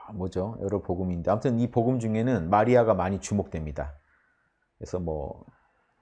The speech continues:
예수님이 뭐 이렇게 그 입맞춤을 했네 하는 복음도 있어가지고 그런 것들이, 그러니까 제일 사랑하는 제자였고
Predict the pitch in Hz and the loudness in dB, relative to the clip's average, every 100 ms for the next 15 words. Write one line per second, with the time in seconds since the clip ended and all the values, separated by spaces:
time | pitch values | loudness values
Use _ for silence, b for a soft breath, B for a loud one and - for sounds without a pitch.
0 | _ _ _ _ _ _ b b b b | _ _ _ _ _ _ b b b b
1 | b b _ - 90 101 95 87 85 78 | b b _ -6 -4 -2 0 0 -2 -4
2 | 82 - 85 - _ _ _ _ _ - | -6 -6 -8 -10 _ _ _ _ _ -18
3 | - - 113 127 131 - 131 110 113 110 | -10 -2 4 4 4 0 2 4 4 2
4 | 104 120 117 107 98 107 98 - 101 90 | 2 4 2 2 2 4 2 2 2 2
5 | 92 101 95 113 127 131 113 131 160 214 | 2 -4 0 4 4 4 4 4 4 4
6 | 214 - - 101 - 131 135 151 151 143 | 0 -16 -8 -2 4 4 6 6 6 4
7 | 135 120 120 107 110 104 98 123 127 139 | 2 2 2 4 6 6 4 0 0 -2